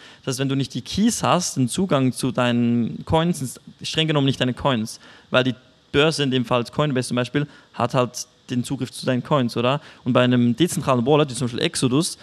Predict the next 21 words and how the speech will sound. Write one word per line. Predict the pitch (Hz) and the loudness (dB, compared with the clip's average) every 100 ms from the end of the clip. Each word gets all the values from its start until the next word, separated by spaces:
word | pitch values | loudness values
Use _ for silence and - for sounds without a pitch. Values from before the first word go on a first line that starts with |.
| - - | -10 -2
hast | 127 - | -2 2
du | 151 | 2
halt | 139 | 4
dann | 131 | 4
wirklich | 131 131 120 - - | 2 0 -6 -8 -4
den | 123 | -2
Zugriff | - 165 131 147 - - - _ | 0 0 0 -2 -6 -20 -20 _
und | - 127 117 - 135 | 0 2 0 -4 -2
du | |
musst | 135 135 | 0 0
halt | 127 | -2
nicht, | 127 - - 135 | -4 -6 -12 -8
nicht | 123 | -2
einen | 120 | -2
Stick | 113 - 143 | -2 -6 -6
oder | 139 | -6
sowas | 127 131 127 | -4 -4 -4
mitschleppen | 139 139 - 131 131 | -6 -6 -6 -4 -4
in | 127 | -2
dem | 131 | -2
Sinne, | 127 139 | -4 -4